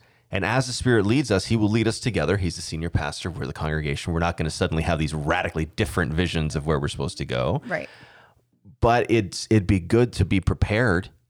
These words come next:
Speaker 1: for what the Lord has for us. And because prayer and fasting is often preparatory, that's what this will be. It's, it's preparation for, "All right, Lord, where's next?" Um, and so there's,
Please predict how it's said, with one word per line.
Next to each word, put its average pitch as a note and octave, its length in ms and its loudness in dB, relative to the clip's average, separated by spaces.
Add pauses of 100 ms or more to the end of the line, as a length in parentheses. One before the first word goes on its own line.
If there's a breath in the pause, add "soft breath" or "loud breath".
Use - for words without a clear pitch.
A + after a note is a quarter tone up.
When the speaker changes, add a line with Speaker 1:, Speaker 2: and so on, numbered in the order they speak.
Speaker 1:
for - 160 -2
what E2 120 2
the E2+ 80 -2
Lord E2+ 180 4
has E2+ 260 2
for D2+ 260 0
us. - 300 -6 (180)
And E2 180 2
because G2 460 0
prayer F#2 280 2
and E2+ 120 0
fasting F2+ 520 0
is D#2 260 0
often D#2+ 340 0
preparatory, D2+ 720 -2
that's D2+ 260 -4
what E2 120 -4
this D2 200 -6
will C#2 80 -6
be. D#2 420 -4
It's, - 180 -12
it's - 180 -6
preparation D#2 720 -4
for, C#2+ 180 -4
"All G2 80 0
right, E2 160 -2
Lord, D2+ 200 -4
where's D#2+ 240 -2
next?" - 420 -10 (580)
Um, D2 420 -2 (520)
and A2+ 100 2
so B2 160 2
there's, A2+ 460 2